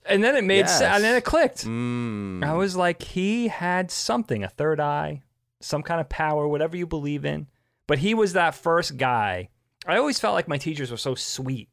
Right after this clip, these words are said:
Speaker 1: leading up to him. And then he was the one, not that he wasn't cool, but he was the one who was like, he, he kind of prepared me for the teachers to come as I got older. You know, the ones that you just couldn't
Speaker 2: Oh.
Speaker 1: put one over on. And, uh, what is with you today? What is
Speaker 2: <laughs> I don't
Speaker 1: going
Speaker 2: know.
Speaker 1: on?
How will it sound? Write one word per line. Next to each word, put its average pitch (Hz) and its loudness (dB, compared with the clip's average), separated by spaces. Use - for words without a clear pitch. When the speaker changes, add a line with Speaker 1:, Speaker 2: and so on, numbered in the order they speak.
Speaker 1:
leading 110 -2
up 101 -8
to 107 -8
him. 110 -2
And 107 -4
then 120 -4
he 247 -2
was 311 -4
the 165 0
one, 117 -6
not 202 -6
that - -8
he 180 -4
wasn't 127 -2
cool, 254 -2
but 113 -2
he 202 -2
was 302 -4
the 185 -2
one 156 0
who 139 0
was 127 0
like, 113 0
he, 220 0
he 247 0
kind 240 -2
of 208 -4
prepared 151 0
me 127 -2
for 123 -2
the 110 -6
teachers - -12
to - -14
come - -14
as 104 -10
I 92 -8
got 92 -12
older. - -14
You 110 -8
know, 92 -8
the 101 -10
ones 104 -8
that 98 -12
you - -16
just - -14
couldn't - -4
Speaker 2:
Oh. 151 -2
Speaker 1:
put - -6
one 101 -8
over 170 2
on. 151 0
And, 135 -2
uh, - -2
what 220 2
is 170 4
with 185 4
you 131 0
today? 120 0
What 220 4
is 294 4
Speaker 2:
<laughs> 285 4
I 269 6
don't - 10
Speaker 1:
going 220 4
Speaker 2:
know. 277 6
Speaker 1:
on? 233 4